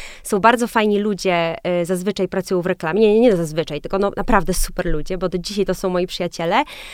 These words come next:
E, no i też, wiesz, masz takie wyzwania w postaci, e, jakichś tam konkursów, jakichś wyjazdów i tak dalej. No i ta reklama rzeczywiście dawała mi masę satysfakcji. Em,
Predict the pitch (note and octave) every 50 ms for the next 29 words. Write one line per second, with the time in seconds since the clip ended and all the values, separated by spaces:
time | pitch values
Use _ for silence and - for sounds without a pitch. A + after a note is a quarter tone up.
0 | - - - - - G#3+ A3 A3 B3 E4+ G#4+ A4 - A4+ - C4 A3+ - G#3+ G3+
1 | - A3+ - B3 G#3 A#3+ G3 F#3+ F#3 G#3 G#3 A3+ A#3 A3+ A3 G3+ G3+ G3 - -
2 | G#3+ - - A3 G3+ G3+ - - - G3 G3 G3 F#3+ - - - - - - F#3+
3 | F#3+ F#3+ G3 F#3+ - G#3+ F#3 - - G3 F#3+ G3 G3 - A3 G#3 - - G3 G3
4 | G#3+ G#3 - - - F#3+ F#3 F#3 F#3 F#3 F3+ - F#3+ F#3 - G3 F#3 F3+ G3 F#3+
5 | F#3 F3+ F#3 F#3 F3+ E3 F3 F#3 - - - F#3+ E3+ F3 D#3+ D#3 D3+ D#3+ F3+ A3
6 | C#4+ D4+ - - - - - - - - G#3+ A3 A3 A#3 C#4+ F4 - E4+ D#4+ D#4
7 | - - B3 B3 C#4+ D4 C#4 C4+ - A#3 G3+ A3 - - - - B3 G#3+ G#3+ A3
8 | A3+ A#3+ B3 B3+ C4 C4+ C4 A#3+ F#3+ E3+ D#3+ D#3+ - - B3 B3 A#3+ - F#3 E3+
9 | - - C4 - - - C4+ G3 F3+ - - - - - D#3+ D#3+ E3 F3 - _
10 | _ _ _ _ - - - F3+ F3+ F3 F3 F3 F3 F3 E3+ F#3